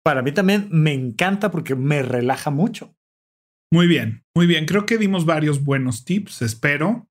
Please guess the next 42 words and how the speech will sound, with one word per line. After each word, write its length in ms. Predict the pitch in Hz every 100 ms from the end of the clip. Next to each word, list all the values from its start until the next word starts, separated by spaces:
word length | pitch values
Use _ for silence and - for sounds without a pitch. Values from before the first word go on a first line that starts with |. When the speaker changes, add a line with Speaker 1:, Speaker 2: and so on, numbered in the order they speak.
| _ -
Speaker 1:
Oye, 240 | 190 202
ya 140 | 202
nada 100 | 220
más 160 | 240 233
hablando 320 | 196 208 202
ahí 120 | 190
de 120 | 190 185
relajación, 800 | 165 143 139 139 - 170 180 180
esta 320 | 175 165 196
posibilidad 580 | 175 160 143 135 139 151
de 80 | 160
hacer 280 | 156 160 151
rutinas, 840 | 143 139 - 160 143 139 175 -
¿no? 180 | 139 160
De 160 | 160
que, 320 | 160 127 101 _ _ _ _ _
de 100 | 147
que 140 | - 139
digas 320 | 151 175 143
buenos 320 | 160 165 131
días 480 | 139 160 156 156 156
o 60 | 131
de 120 | 113
que 120 | 131
a 200 | 123 110 -
tal 220 | 156 156
hora 560 | 160 165 160 160 160
empiece 400 | 147 123 147 165
tal 220 | 160 156 147
musiquita 840 | 156 135 - 147 147 147 143 135 - _
y 80 | 135
te 140 | 135 135
despierte 640 | 131 156 156 156 170 160
con 360 | 151 135 131 120
sonidos 460 | 131 143 151 143
de 140 | 131 123
lluvia, 680 | 147 135 139 143 143 143
no 140 | 139 135
sé 180 | -
qué. 380 | - 143 143 143
O 60 | 139
sea, 260 | 143 143